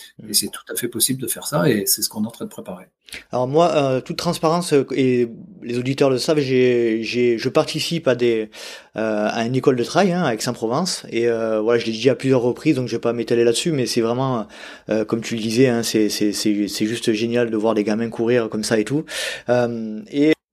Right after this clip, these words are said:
Speaker 1: quels, quels sont les projets, on va dire, concrets, euh, de la F F A dans le cadre des clubs qui pourraient, euh, faire avancer cette question-là ? Je, je, je reformule ma question.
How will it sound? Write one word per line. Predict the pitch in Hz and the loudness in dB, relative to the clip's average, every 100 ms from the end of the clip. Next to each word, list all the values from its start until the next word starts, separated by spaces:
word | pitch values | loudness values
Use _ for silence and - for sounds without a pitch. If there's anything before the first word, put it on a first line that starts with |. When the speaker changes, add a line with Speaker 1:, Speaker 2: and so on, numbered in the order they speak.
| _ | _
Speaker 1:
quels, | 208 214 147 - | 4 4 2 2
quels | 214 208 | 2 2
sont | - 214 | -2 -4
les | 190 147 | -2 -2
projets, | - 180 165 170 185 | 0 0 0 0 -2
on | 151 | -2
va | 131 | 0
dire, | 135 143 | -2 -2
concrets, | 185 175 - 185 214 202 | -4 -4 -2 0 2 2
euh, | 143 131 127 120 _ - | 0 2 0 -4 _ -4
de | 135 | 2
la | 170 160 | 4 6
F | 151 156 | 4 0
F | 135 160 | -4 -4
A | 180 190 | -2 -4
dans | 131 113 113 170 | -6 -12 0 2
le | 175 | 2
cadre | 156 165 147 135 | 0 2 2 0
des | 127 | -2
clubs | 117 147 170 180 131 | -2 2 2 2 -4
qui | - | -6
pourraient, | 131 131 131 170 170 | -6 -2 2 2 4
euh, | 127 117 | 6 4
faire | 110 143 123 | 2 2 2
avancer | 123 120 156 | 2 -2 -6
cette | - - | -10 -6
question-là ? | 120 - 127 120 120 - _ - - | -6 -6 -6 -4 -4 -8 _ -20 -12
Je, | 117 113 113 | -4 -2 0
je, | 120 120 | 0 0
je | 110 | 0
reformule | 123 120 127 143 139 139 | 0 0 4 2 2 -2
ma | 123 | -2
question. | 139 127 170 202 | -2 -2 -2 -2